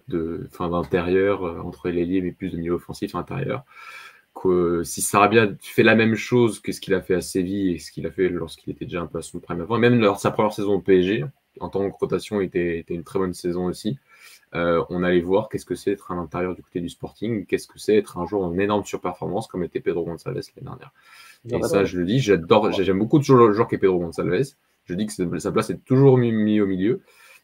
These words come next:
Speaker 1: Mais cette année, on a vu aussi des limites parce que quand, euh, le garçon, en plus, sous-performait, c'est-à-dire qu'il s'est créé plus d'occasions que la saison dernière, sauf qu'il en a moins mises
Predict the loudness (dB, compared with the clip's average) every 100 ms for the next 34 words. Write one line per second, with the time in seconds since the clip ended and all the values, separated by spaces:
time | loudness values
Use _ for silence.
0 | -8 0 2 4 2 -2 0 0 0 -2
1 | -2 -4 -4 -6 -4 -4 -4 -6 -6 -12
2 | -12 -12 -12 -6 -4 -2 -2 -4 -8 -10
3 | -8 -8 -6 -6 -2 -2 -2 -4 -8 -2
4 | -2 0 0 0 -2 -6 -4 -6 0 2
5 | 2 4 2 4 4 4 0 -6 -4 -2
6 | -2 -6 -10 -8 -6 -6 -6 -6 -10